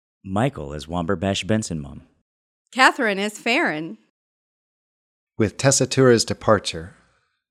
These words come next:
Speaker 3: the bubble of warmth she created about you begins to fade ever so slowly. The first sign is that the howl of the wind, which had been relegated to background noise for the last minute or so, begins to increase.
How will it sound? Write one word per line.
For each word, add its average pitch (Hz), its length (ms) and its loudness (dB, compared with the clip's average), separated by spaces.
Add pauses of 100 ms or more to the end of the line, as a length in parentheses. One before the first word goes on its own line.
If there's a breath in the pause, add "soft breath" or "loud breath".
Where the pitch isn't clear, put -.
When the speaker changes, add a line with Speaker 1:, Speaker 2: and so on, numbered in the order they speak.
(540)
Speaker 3:
the 101 100 -4
bubble 110 320 4
of 92 100 0
warmth 107 520 0
she - 240 -6
created 92 420 -2
about 95 380 -2
you 101 60 -4
begins 95 400 -4
to 95 100 -8
fade 98 360 2
ever 101 280 -4
so 98 200 -2
slowly. 92 560 -4 (1300)
The 98 80 -6
first 165 300 2
sign 90 460 -6 (520)
is 104 140 -4
that 107 140 -2
the - 120 -2
howl 117 320 6
of 107 120 2
the 101 80 -2
wind, 104 340 2
which 101 140 -6
had 95 100 -8
been 101 180 0
relegated 107 540 2
to - 100 -12
background 98 540 -2
noise 90 220 -4
for - 120 -6
the 90 120 -6
last 92 320 -4
minute 120 260 2
or 87 100 -4
so, 82 400 -4 (1080)
begins 98 360 -4
to 98 120 -6
increase. 85 600 -8